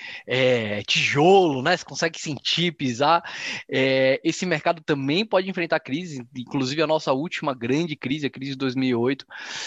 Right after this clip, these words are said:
é, conhecida como a crise do subprime americano, né? Que,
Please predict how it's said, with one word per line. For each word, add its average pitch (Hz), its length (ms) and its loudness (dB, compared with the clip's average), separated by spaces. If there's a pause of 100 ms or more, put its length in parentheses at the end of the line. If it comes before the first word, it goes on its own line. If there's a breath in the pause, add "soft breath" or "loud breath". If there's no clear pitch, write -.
(160 loud breath)
é, 107 320 0
conhecida 123 320 -2
como 127 200 -2
a 120 60 -2
crise 143 360 -8
do 135 80 -4
subprime 143 920 0 (180)
americano, 123 720 0
né? 127 180 0
Que, 135 200 -14